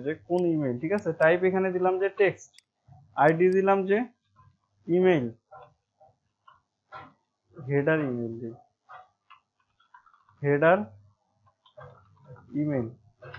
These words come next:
ঠিক আছে? আর ডিফল্টে এখন কি, যেহেতু শুধু text, তাহলে array লাগবে না, আমরা সরাসরি এইখানে যে ইমেইলটা আছে, ঠিক আছে? এখানে কি আছে, যে ইমেইলটা আছে, এটাকে এখানে ডিফল্টে বসাই দিলাম, ঠিক আছে? তারপর এটাকে আবার duplicate করি, করে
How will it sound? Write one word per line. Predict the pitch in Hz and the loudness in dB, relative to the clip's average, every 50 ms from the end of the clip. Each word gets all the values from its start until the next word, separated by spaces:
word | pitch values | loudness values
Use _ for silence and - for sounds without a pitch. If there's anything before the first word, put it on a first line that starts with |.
| - _ _ | -20 _ _
ঠিক | 170 170 202 | 0 0 0
আছে? | 196 196 175 | 2 4 2
আর | 156 151 147 151 | 2 2 0 -2
ডিফল্টে | 160 160 - 196 196 196 196 214 214 220 190 175 | -2 0 2 2 2 2 2 2 4 4 4 2
এখন | 170 190 196 196 185 | 2 0 -2 -4 -4
কি, | - 220 220 196 - - _ _ 147 139 | -4 -4 -4 -4 -8 -14 _ _ -6 2
যেহেতু | 160 180 190 185 214 208 185 - | 4 4 4 4 2 -4 -2 -2
শুধু | - 208 196 220 208 214 | -4 -2 -2 -2 4 6
text, | 208 214 226 - - - | 4 4 4 2 0 4
তাহলে | 190 185 196 196 190 151 | 4 6 6 4 4 6
array | 160 170 175 196 190 185 | 8 8 8 8 6 6
লাগবে | 180 175 175 180 190 190 | 6 6 4 0 0 0
না, | 208 247 - - _ _ _ _ - _ _ _ _ 147 | 0 -2 -2 -10 _ _ _ _ -20 _ _ _ _ -4
আমরা | 156 175 196 190 - | 0 0 0 0 2
সরাসরি | - 190 190 208 208 208 214 208 220 226 208 - 170 | 4 4 4 4 4 4 2 2 2 0 0 2 2
এইখানে | 180 180 185 202 208 226 226 214 | 2 2 2 0 0 0 0 2
যে | 226 214 185 196 | 0 2 2 2
ইমেইলটা | 196 196 202 202 196 185 196 180 160 151 | 2 2 2 2 2 4 6 6 6 6
আছে, | 156 - - 113 101 _ _ _ _ _ _ _ _ _ _ _ | 4 -4 -16 -20 -20 _ _ _ _ _ _ _ _ _ _ _
ঠিক | _ 180 190 202 | _ -4 -4 -4
আছে? | 196 - 175 170 | -2 0 -2 0
এখানে | 165 190 190 202 190 196 | 0 0 -2 -2 -4 -2
কি | 202 196 196 | 0 0 0
আছে, | 196 196 220 214 202 170 | 0 0 -2 -2 0 0
যে | 185 180 160 175 | 0 0 2 2
ইমেইলটা | 175 185 190 196 190 185 196 190 190 | 2 2 0 0 0 0 2 2 2
আছে, | 185 185 240 208 175 175 | 2 0 -4 -2 -2 -2
এটাকে | 170 180 185 190 196 175 | -2 -2 -2 -2 -2 -2
এখানে | 165 180 190 202 185 160 | -2 -4 -6 -4 -4 -4
ডিফল্টে | 165 151 165 170 170 190 196 175 | -4 -2 -2 -4 -2 -2 -2 -2
বসাই | 151 135 143 127 117 | -2 -4 -6 -10 -10
দিলাম, | 117 113 117 117 - - _ _ _ _ - - - _ _ _ - - - - | -10 -12 -14 -14 -14 -18 _ _ _ _ -20 -20 -20 _ _ _ -20 -20 -12 -8
ঠিক | 175 185 190 185 | -4 -4 -4 -4
আছে? | - 143 120 120 120 - _ _ _ - | -6 -10 -10 -10 -12 -18 _ _ _ -2
তারপর | 151 151 165 175 170 170 | -2 0 2 0 0 0
এটাকে | 170 185 180 185 185 | 0 0 0 2 2
আবার | 180 185 185 170 170 | 2 2 -2 -2 -4
duplicate | 170 170 180 180 180 190 185 - - | -6 -4 -4 -4 -4 -4 -4 -4 -4
করি, | 185 180 202 240 - - - - _ _ _ _ _ - - - | -4 -4 -4 -6 -8 -16 -20 -20 _ _ _ _ _ -16 -6 -2
করে | 170 185 202 | 0 4 4